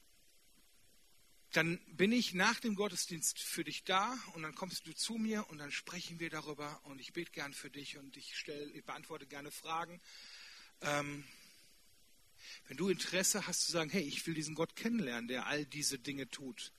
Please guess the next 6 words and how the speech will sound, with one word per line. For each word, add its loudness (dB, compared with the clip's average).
und -4
ich 2
will 4
diese -2
Kraft -2
erleben 0